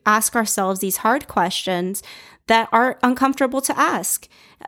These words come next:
things that we don't always wanna talk about, and things that we don't want to really look inside of our own heart and see that we need to change and allow the Lord to correct us. I remember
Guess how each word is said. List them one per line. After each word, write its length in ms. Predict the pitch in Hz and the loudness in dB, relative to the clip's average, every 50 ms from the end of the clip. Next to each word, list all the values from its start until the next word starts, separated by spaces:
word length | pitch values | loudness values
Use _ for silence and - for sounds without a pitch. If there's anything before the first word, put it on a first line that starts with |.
| - _ _ _ | -20 _ _ _
things 340 | - 247 262 262 269 254 262 | 2 4 4 4 2 0 2
that 220 | 240 233 233 - | 2 2 2 2
we 140 | - 226 247 | 2 0 0
don't 180 | 254 254 240 208 | 2 0 0 0
always 300 | 233 247 247 247 240 - | 0 2 2 2 0 0
wanna 180 | 240 233 233 | 0 -2 -2
talk 240 | 233 - 277 320 - | -2 -2 -2 -2 0
about, 460 | 262 226 180 180 180 180 180 185 - - | -2 -2 0 2 2 4 4 2 0 0
and 220 | - 214 202 202 - | 0 0 0 0 0
things 380 | 220 214 214 214 208 202 - | 0 2 2 2 2 0 0
that 260 | - 208 208 196 - | 0 0 0 0 0
we 180 | - 208 220 226 | 0 -2 -2 0
don't 360 | 190 202 214 208 214 202 - | 0 0 2 2 0 0 0
want 280 | 196 202 202 202 190 - | 0 2 2 0 0 -2
to 340 | - - - - 214 214 208 | -6 -4 -2 0 0 0 0
really 340 | 190 190 226 226 226 233 214 | 2 2 2 2 2 2 0
look 320 | 196 185 185 214 247 247 | 0 2 2 0 0 2
inside 380 | 247 240 214 - - 208 202 202 | 0 0 0 2 2 2 0 0
of 100 | 202 202 | 0 -2
our 120 | 190 - | -2 0
own 180 | 190 202 202 196 | 0 0 0 0
heart 460 | 180 - - 214 233 240 226 214 - - | 0 0 2 2 4 2 2 0 -2 -2
and 340 | 190 190 190 190 185 - - - - _ _ _ _ | -2 0 0 0 -2 -6 -10 -18 -20 _ _ _ _
see 340 | - - - - 277 277 262 | -4 0 2 4 4 4 4
that 200 | 214 214 202 - | 2 2 0 0
we 160 | 208 208 208 | 0 0 2
need 160 | 202 202 196 | 2 0 0
to 100 | - - | -2 -4
change 380 | 196 - - 247 262 277 254 247 | -6 -4 -2 0 0 0 0 0
and 80 | 220 | 0
allow 300 | 208 196 185 190 196 196 | 0 0 0 0 0 0
the 160 | 196 196 202 185 | -2 -4 -4 -4
Lord 280 | 190 185 185 185 180 - | -2 -2 -2 -2 -2 -4
to 120 | 202 190 - - - | -6 -6 -6 -10 -8
correct 420 | - - 196 196 214 196 - - | -4 -2 0 0 0 -2 -2 -4
us. 320 | 156 92 131 - - - - - - - - - - _ _ _ _ _ _ _ _ _ _ _ _ _ _ _ _ _ | -4 -4 -2 -2 -4 -4 -4 -8 -16 -20 -20 -20 -20 _ _ _ _ _ _ _ _ _ _ _ _ _ _ _ _ _
I 140 | - 226 226 | -2 0 0
remember 840 | 220 240 240 226 220 214 208 214 214 208 208 220 214 214 208 202 | 2 0 0 0 0 0 0 0 -2 -2 -2 0 0 0 0 -2